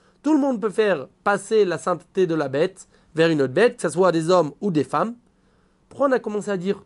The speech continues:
tout le monde ? Ve'avinanba, on a demandé Hakol. Pourquoi on a eu besoin de dire tout le monde ? La Touyema, et qui on vient rajouter ?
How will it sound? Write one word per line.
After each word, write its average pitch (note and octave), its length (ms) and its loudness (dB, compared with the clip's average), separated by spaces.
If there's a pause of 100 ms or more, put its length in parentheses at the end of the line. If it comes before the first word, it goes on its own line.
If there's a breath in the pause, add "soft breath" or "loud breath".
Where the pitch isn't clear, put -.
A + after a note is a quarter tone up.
tout G#3+ 80 -2
le G3+ 60 4
monde ? F#3 320 0 (720 soft breath)
Ve'avinanba, F3+ 640 2
on F3+ 100 0
a F#3 60 4
demandé G3 560 0
Hakol. C4+ 540 -2 (140)
Pourquoi - 240 -10
on - 20 0
a B3+ 40 2
eu A#3 40 -2
besoin G3 160 -2
de G3 60 -4
dire G3 160 -4
tout G#3+ 120 -2
le F3 60 0
monde ? E3+ 260 -4
La F#3 180 0
Touyema, G#3+ 420 -2
et F3 80 -2
qui - 140 -4
on D4 120 0
vient A3+ 180 2
rajouter ? F#3+ 600 0